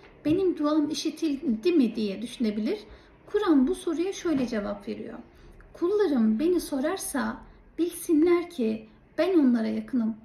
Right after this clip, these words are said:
Çok severim ben bu ayet-i kerimeyi. Bana dua edenin duasına cevap veririm." diye buyuruyor. O zaman bütün dualara cevap var.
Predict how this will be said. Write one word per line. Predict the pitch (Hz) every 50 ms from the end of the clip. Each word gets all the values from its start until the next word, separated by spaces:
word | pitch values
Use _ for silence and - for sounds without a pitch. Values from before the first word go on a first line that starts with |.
| - _ _ _
Çok | - - - -
severim | - - 285 247 233 214 214 208 202
ben | 214 220 226 220
bu | 220
ayet-i | 214 214 208 214 - -
kerimeyi. | - 240 220 214 214 220 226 220 - - - - - - - - - - - - _ _ _ _ _ _ _ _ - - - - _ _ _ _ - _ _ _ - _ _ _ _ - - - - - - - - -
Bana | 247 240 285 285 302 302 254 226
dua | 262 277 285 294 320 339
edenin | 311 285 254 233 254 247 262 277 320 392 - - - - -
duasına | 302 262 262 262 262 254 - - - 254 247 226
cevap | - 233 208 214 247 240 226 -
veririm." | 247 208 208 214 220 208 220 226
diye | 240 233 226 226
buyuruyor. | 247 240 - - - - 269 - - - - - - -
O | 339 302
zaman | - 392 320 262 247 277 - - - - _ _ _ -
bütün | - - - 392 370 330
dualara | 302 262 254 254 240 233 220 226
cevap | 220 - 220 208 214 226 214 - -
var. | - 254